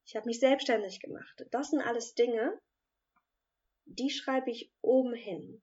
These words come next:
Und dabei ist es nicht wichtig, ob das jetzt nach außen hin ein Erfolg ist, also ob das auch andere als Erfolg definieren, sondern schau einfach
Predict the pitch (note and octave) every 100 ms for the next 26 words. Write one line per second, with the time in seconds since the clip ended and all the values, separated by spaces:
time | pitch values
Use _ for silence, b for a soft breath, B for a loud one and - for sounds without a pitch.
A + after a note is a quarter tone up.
0 | _ A3+ A3+ A3+ - - A#3 - C4 D4+
1 | - D4 - B3+ - B3 A3+ - G#3+ -
2 | - - _ - F#3 F#3+ - G3 A3 B3
3 | A#3+ A#3 A3 - F#3+ F#3+ F#3+ - A3+ D4+
4 | - _ _ - D#4+ - - F#3+ F#3+ -
5 | G#3 - B B B _ _ _ _ -
6 | - G3 B3+ C4+ A#3+ A#3 - A3+ A#3+ A#3
7 | A3+ A3+ A3+ A3 A3+ A3+ B B B A#3+
8 | A#3+ A#3+ C4 C#4 C4 C4 B3+ B3